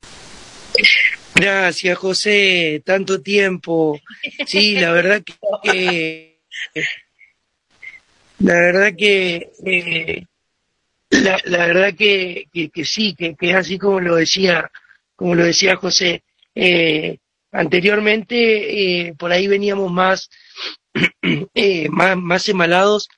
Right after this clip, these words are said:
eh, en el sentido de que, eh, la, lo, también la, lo, los festivales y todo estaba disponible.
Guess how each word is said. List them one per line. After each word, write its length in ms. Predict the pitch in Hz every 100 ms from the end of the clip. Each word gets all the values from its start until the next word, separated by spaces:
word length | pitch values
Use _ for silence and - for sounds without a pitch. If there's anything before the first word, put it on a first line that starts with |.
| _ _ -
eh, 320 | 156 147 170
en 100 | 170
el 120 | 160
sentido 500 | 170 165 175 196 196
de 180 | 190 190
que, 300 | 202 190 196 _ _ -
eh, 320 | - 160 196
la, 240 | 202 165
lo, 360 | 202 170 175 185 -
también 460 | - 165 180 208 196
la, 180 | 170 165
lo, 480 | - 95 90 95
los 160 | 98 -
festivales 760 | 180 170 180 180 180 202 208 202
y 200 | 175 165
todo 240 | 196 196
estaba 260 | 185 185 180
disponible. 640 | 180 175 180 165 151 -